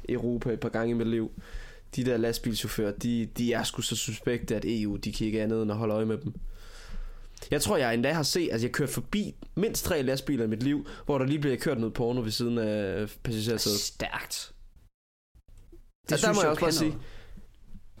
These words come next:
Speaker 1: der er, altså, hold kæft, man er ligeglad så.
Speaker 2: Nå, men...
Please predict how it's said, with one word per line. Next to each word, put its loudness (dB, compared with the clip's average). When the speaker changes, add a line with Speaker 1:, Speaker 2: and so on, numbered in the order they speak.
Speaker 1:
der 4
er, 4
altså, 0
hold -2
kæft, -2
man 2
er 2
ligeglad 2
så. -2
Speaker 2:
Nå, -4
men... -2